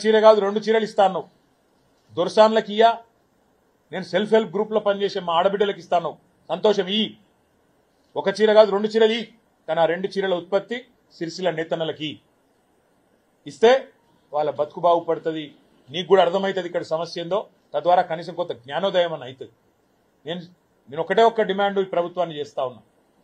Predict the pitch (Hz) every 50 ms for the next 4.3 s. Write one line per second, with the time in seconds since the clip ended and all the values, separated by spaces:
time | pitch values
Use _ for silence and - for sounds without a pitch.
0 | _ _ _ _ 113 143 185 208 202 - 185 190 208 226 226 226 220 214 214 208
1 | 208 208 156 - - _ _ _ _ _ _ _ _ _ _ _ _ _ _ _
2 | _ _ _ _ _ - 143 147 165 170 170 170 165 147 - _ _ _ _ _
3 | _ _ - 165 180 - - 196 190 185 156 147 170 175 175 190 185 175 - -
4 | 180 160 - 165 175 185